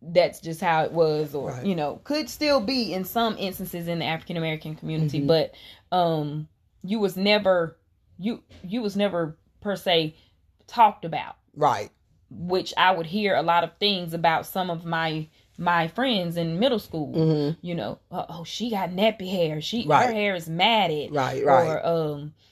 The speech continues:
Speaker 1: "Her, her daddy must be from Africa
Speaker 2: Yeah.
Speaker 1: because her hair," you know, as if everybody in Africa or
Speaker 2: Right.
Speaker 1: have, you know, bad hair or
Speaker 2: Right,
Speaker 1: whatever.
Speaker 2: right.
Speaker 1: Um, and so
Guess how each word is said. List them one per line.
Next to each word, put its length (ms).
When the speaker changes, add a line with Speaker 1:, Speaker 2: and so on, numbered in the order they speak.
Speaker 1:
"Her, 280
her 200
daddy 340
must 320
be 380
from 160
Africa 520
Speaker 2:
Yeah. 200
Speaker 1:
because 140
her 120
hair," 280
you 160
know, 300
as 220
if 320
everybody 480
in 100
Africa 400
or 320
Speaker 2:
Right. 300
Speaker 1:
have, 300
you 140
know, 300
bad 360
hair 340
or 60
Speaker 2:
Right, 180
Speaker 1:
whatever. 280
Speaker 2:
right. 360
Speaker 1:
Um, 340
and 140
so 460